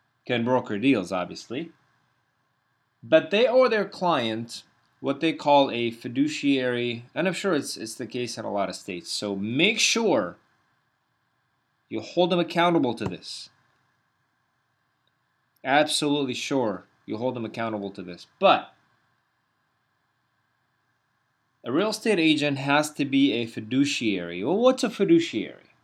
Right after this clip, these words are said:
A fiduciary is a legal term basically saying that the fiduciary has the client's best interest in mind. Not their own best interest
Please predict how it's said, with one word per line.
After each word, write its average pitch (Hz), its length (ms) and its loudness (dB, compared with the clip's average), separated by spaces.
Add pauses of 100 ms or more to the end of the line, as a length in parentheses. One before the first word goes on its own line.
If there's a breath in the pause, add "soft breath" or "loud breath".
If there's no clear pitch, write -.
(140)
A 156 60 -12
fiduciary 190 840 0
is 143 220 2
a 127 220 0
legal 143 360 2
term 117 460 -4 (1600)
basically 160 480 2
saying 143 460 -2
that 113 340 -2 (2500)
the 139 100 0
fiduciary 139 880 0 (960)
has 143 400 2
the 123 100 -6
client's 170 720 -2 (160)
best 143 400 0 (100)
interest 127 500 -6
in 110 120 -6
mind. 92 320 -8 (880)
Not 147 200 4
their 190 160 6
own 165 280 0
best 160 260 -2
interest 123 520 -6